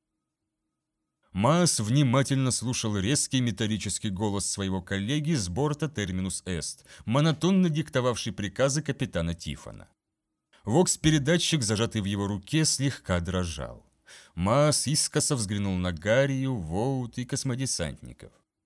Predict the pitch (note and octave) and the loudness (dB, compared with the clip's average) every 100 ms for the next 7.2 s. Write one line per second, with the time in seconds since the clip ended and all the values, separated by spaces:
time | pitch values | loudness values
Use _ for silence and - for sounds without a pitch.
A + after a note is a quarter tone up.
0 | _ _ _ _ - - - D#3+ F#3 F#3 | _ _ _ _ -6 0 4 8 8 8
1 | E3 C3 D3 D3+ C#3 C3 C3 - C3 B2 | 6 4 2 2 0 2 0 0 0 2
2 | G#2 G2 A#2 A2 F#2+ E2+ D2+ F2+ F#2 F#2 | 0 0 2 2 2 0 -2 -2 0 2
3 | F#2 A#2+ D3 D3 D3 A#2+ C#3 A2 C#3+ E3 | 2 2 2 2 2 0 -2 0 2 2
4 | B2+ A#2+ - G2+ F2+ A#2+ D3 G2+ A2+ B2 | 0 -2 -2 -4 0 2 2 0 -2 -2
5 | - A2 - B2+ C3+ E3 - D#3+ D#3 C#3+ | -4 -4 -4 -6 -4 -2 -2 -4 0 0
6 | F#2+ F2+ F#2 F2+ D#2+ F2+ G2 - D2 B1 | 0 -2 -2 -2 -4 -6 -6 -6 -8 -8
7 | - G1+ | -16 -20